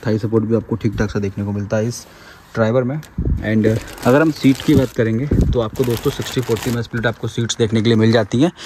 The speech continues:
and हेडरेस्ट को आप एडजस्ट कर सकते हैं, बीच में आपको कोई भी आर्मरेस्ट वगैरह देखने को नहीं मिलेगा, ठीक है। तीनों पैसेंजर के लिए आपको सीट बेल्ट्स देखने को मिलती हैं। ये आपका एंटीना का हो गया and आइसोफिक्स आपको सीट्स यहाँ देखने के लिए नहीं मिलती दोस्तों।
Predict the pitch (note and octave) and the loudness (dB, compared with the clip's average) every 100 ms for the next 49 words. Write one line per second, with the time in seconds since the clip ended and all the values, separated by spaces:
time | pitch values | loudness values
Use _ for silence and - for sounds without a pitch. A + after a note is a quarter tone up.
0 | - - - A2 G2+ G#2 A#2+ - C#3 A2+ | -16 -12 -4 -2 -2 -2 -2 0 0 0
1 | G#2 G2+ - A#2 A#2 C#3+ A#2+ A2 B2 A2+ | 0 -2 -2 -4 -4 -2 0 0 -2 0
2 | A#2+ A#2 A#2 G#2+ G#2 A#2 A2 A2 A2 G#2+ | 2 4 2 0 0 0 2 4 2 2
3 | A2 A2+ G#2 A2+ A2+ A#2 D#3 - - - | 2 2 4 6 6 6 4 -2 -14 -18
4 | - - - B2 A#2 - B2 C3 B2 B2 | -16 -12 -4 -2 0 2 2 4 4 2
5 | B2 A#2+ A#2 C3 - B2+ C#3 A#2+ B2 B2 | 0 0 0 -2 -2 0 2 4 2 2
6 | - G#2+ A#2 A2+ G#2+ G#2 G#2 C#3 D#3+ - | 0 0 2 4 4 2 2 0 0 -4
7 | - - - A2 G#2+ - A2 G#2 A2+ A#2 | -14 -12 -2 0 2 0 -2 0 0 0
8 | A#2 A2 A#2+ E3+ - - - A2+ A2 A2 | 2 2 2 0 -4 -14 -6 0 2 2
9 | A2+ A2 C3+ C#3 B2+ A2 C3+ - C3 - | 0 0 0 0 -2 0 -2 -2 -4 -2
10 | A#2+ A#2 A2+ A2+ G#2+ B2 D3 G#2+ G2+ A2 | -2 0 0 0 -2 -2 -2 -2 2 2
11 | G#2 A2+ A2 - F3+ | 2 2 0 0 -4